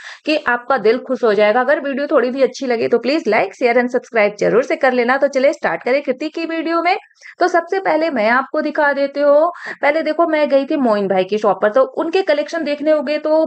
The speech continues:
बहुत ही अलग इस बार उनकी शॉप पर कलेक्शन आए थे। So उनके कलेक्शन आपको पार्ट टू में देखने को मिलेगा। तो उनके just सामने ये थर्टी रुपीज के क्लचर वाले भैया जी लगाते हैं, तो थोड़ा सा कलेक्शन यहाँ का भी देख लूँ बस, उसके बाद फिर सीधा आपको पटरी पर लेकर के चलते हो। तो ये तीस तीस रुपए में इनके पास में बहुत ही अच्छे कलेक्शन मिल जाते हैं। अगर आपको कुछ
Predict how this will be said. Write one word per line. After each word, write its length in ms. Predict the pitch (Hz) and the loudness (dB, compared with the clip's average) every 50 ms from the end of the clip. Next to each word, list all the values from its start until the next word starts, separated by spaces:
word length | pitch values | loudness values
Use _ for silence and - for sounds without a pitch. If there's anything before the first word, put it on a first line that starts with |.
| 254 | 0
बहुत 460 | 214 247 240 247 - - 277 311 302 294 | 0 0 0 0 -2 -2 0 0 0 0
ही 100 | 320 277 | 0 0
अलग 280 | 226 240 247 262 247 269 | 2 2 2 0 0 -4
इस 140 | 269 - | -4 -4
बार 160 | 240 254 254 262 | -2 -2 0 0
उनकी 220 | 254 254 247 269 | -2 -2 -4 -4
शॉप 220 | 262 269 240 247 | -2 -4 -2 0
पर 100 | 254 254 | -2 0
कलेक्शन 420 | 254 269 240 226 - - 269 254 240 | 0 0 0 0 -2 -2 -4 -2 -2
आए 160 | 214 208 220 | 0 -2 -2
थे। 120 | - 311 339 - - - - - _ | -2 -2 -4 -4 -10 -20 -20 -6 _
So 140 | - 359 359 | 2 2 2
उनके 220 | 339 320 330 330 | 2 0 -2 -2
कलेक्शन 300 | 330 311 294 294 294 311 | 0 0 -2 0 0 -2
आपको 220 | 311 285 294 - 285 | -2 -2 -2 -4 -4
पार्ट 220 | - 247 214 208 - | -2 -2 -2 0 -2
टू 60 | 254 | -2
में 120 | 269 285 254 | -2 0 0
देखने 280 | 269 269 269 285 285 | 0 0 0 -2 -2
को 100 | 285 285 269 | -2 -2 -2
मिलेगा। 200 | 269 262 269 262 285 349 - - - _ _ | 0 0 2 2 2 0 -2 -4 -10 _ _
तो 60 | 320 | -2
उनके 200 | 339 349 349 359 330 | 0 0 0 -2 -2
just 320 | 240 233 262 330 330 - | 0 2 2 2 0 -2
सामने 280 | - 294 277 277 302 320 | -4 -4 -2 -2 0 -2
ये 60 | 349 | -2
थर्टी 280 | 349 302 285 262 262 320 | 0 0 0 0 0 -2
रुपीज 360 | 330 302 269 - 285 294 294 - | -4 -6 -6 -6 -6 -6 -6 -4
के 140 | - 302 294 | -4 -4 -2
क्लचर 380 | 294 285 254 254 254 294 294 | 0 2 2 2 2 2 2
वाले 200 | 285 269 254 254 269 | 2 2 2 0 0
भैया 220 | 277 269 247 247 | 0 2 2 2
जी 140 | 240 254 269 | 2 0 0
लगाते 400 | 262 247 220 226 214 214 - 262 | 0 0 2 0 0 0 0 0
हैं, 80 | 269 277 | 0 0
तो 80 | 330 339 | -2 -6
थोड़ा 260 | - 359 370 359 359 | -6 -2 -2 -2 0
सा 120 | 349 330 | 0 -2
कलेक्शन 340 | 320 294 285 277 - 302 285 | -2 -2 -4 -4 -4 -4 -2
यहाँ 160 | 277 254 240 240 | -2 -2 -2 -2
का 120 | 254 254 | -2 -2
भी 120 | 240 285 | -2 0
देख 240 | 247 233 208 208 214 254 | 0 0 0 0 0 -4
लूँ 100 | 269 262 | -2 -2
बस, 220 | 277 311 294 - _ - - - - - | -2 -2 -4 -8 _ -20 -20 -20 -14 -6
उसके 220 | - 320 330 - 339 | -4 -4 0 2 2
बाद 140 | 320 320 320 | 2 2 2
फिर 120 | 330 320 | -2 -6
सीधा 240 | - 320 294 254 262 | -6 -6 -2 -2 -2
आपको 220 | 262 262 - 294 | -2 -2 -4 -4
पटरी 300 | - 247 240 240 - 240 | -2 -2 -2 -2 -4 -2
पर 140 | 233 233 220 | 0 0 0
लेकर 280 | 220 208 196 214 208 214 | 2 0 0 0 0 2
के 140 | 214 226 | 0 0
चलते 300 | 220 226 214 190 190 - | 0 0 -2 -2 0 -2
हो। 60 | 208 208 - _ - - _ _ | -4 -4 -6 _ -20 -20 _ _
तो 60 | - 320 | -2 0
ये 80 | 349 359 | 0 0
तीस 280 | - 339 359 359 - | 0 -2 -2 -2 -2
तीस 160 | 392 370 359 | -4 -2 -2
रुपए 220 | 349 339 - 311 302 | -2 0 0 0 0
में 100 | 339 339 | 0 -2
इनके 180 | 330 302 311 302 | -2 -2 -2 0
पास 220 | 285 269 277 269 | 0 0 0 0
में 100 | 311 302 | -2 0
बहुत 300 | 254 262 254 262 285 277 | 0 0 0 0 -2 0
ही 80 | 302 294 | 0 0
अच्छे 240 | 262 247 262 277 254 | 0 0 0 -2 0
कलेक्शन 360 | 254 254 247 247 - 269 262 | 0 0 0 0 -2 -2 0
मिल 160 | 262 254 247 233 | 2 2 2 2
जाते 260 | 247 233 226 226 262 | 2 2 2 0 -2
हैं। 80 | 277 - | -2 0
अगर 240 | 269 262 320 311 | 0 0 2 2
आपको 320 | 285 262 254 262 - 277 277 | 2 2 0 -2 -4 -6 -4
कुछ 260 | 277 294 294 285 294 | -4 -4 -4 -2 -2